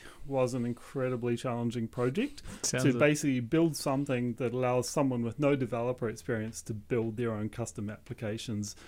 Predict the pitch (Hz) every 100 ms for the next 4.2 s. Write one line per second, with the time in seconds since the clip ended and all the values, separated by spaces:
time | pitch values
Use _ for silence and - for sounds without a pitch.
0 | - - - 135 117 117 113 139 127 135
1 | 127 139 135 127 120 113 123 117 117 110
2 | 110 - - - 135 120 - - - -
3 | - - - - 147 170 170 175 151 139
4 | - -